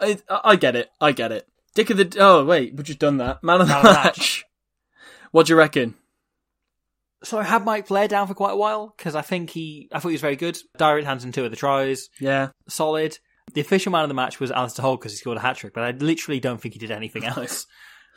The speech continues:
Speaker 1: I do have him written down because he scored a hat-trick, and that's the only
Speaker 2: Yeah.
Speaker 1: reason why.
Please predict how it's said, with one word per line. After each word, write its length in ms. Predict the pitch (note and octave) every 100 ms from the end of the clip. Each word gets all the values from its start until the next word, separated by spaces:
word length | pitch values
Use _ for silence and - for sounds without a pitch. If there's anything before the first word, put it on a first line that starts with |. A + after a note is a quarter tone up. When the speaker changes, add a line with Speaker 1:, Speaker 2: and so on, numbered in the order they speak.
| - - -
Speaker 1:
I 120 | G#3
do 220 | B3 B3+
have 140 | A#3+
him 200 | G#3 G3
written 240 | F#3+ E3 D3+
down 380 | D#3 D3+ B2+ A#2
because 300 | C3+ D3+ C#3+
he 60 |
scored 240 | B2+ C#3 A#2+
a 20 |
hat-trick, 580 | A#2+ A#2+ - G#2 - - -
and 100 | C3+
that's 260 | A#2+ A#2+
the 160 | - D3
only 220 | C#3 C3
Speaker 2:
Yeah. 240 | B2+ B2+ B2
Speaker 1:
reason 220 | A2 A2
why. 300 | F#2 F#2